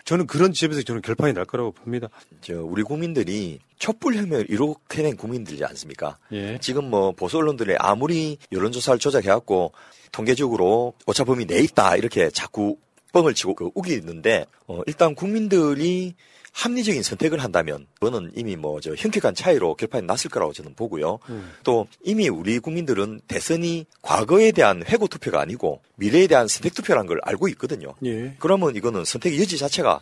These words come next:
Speaker 2: 없는 그런 투표가 되지 않겠나 싶습니다.
Speaker 1: 예. 다음에 이제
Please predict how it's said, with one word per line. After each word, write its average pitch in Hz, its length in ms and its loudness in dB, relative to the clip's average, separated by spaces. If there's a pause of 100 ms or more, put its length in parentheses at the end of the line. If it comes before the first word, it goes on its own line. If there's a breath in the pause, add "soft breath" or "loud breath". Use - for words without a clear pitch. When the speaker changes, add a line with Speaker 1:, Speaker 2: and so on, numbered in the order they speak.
(160 soft breath)
Speaker 2:
없는 147 520 0
그런 139 240 -8
투표가 - 220 -4
되지 92 160 -4
않겠나 85 260 -6
싶습니다. - 420 -14
Speaker 1:
예. 101 340 -8
다음에 160 380 4
이제 123 420 -2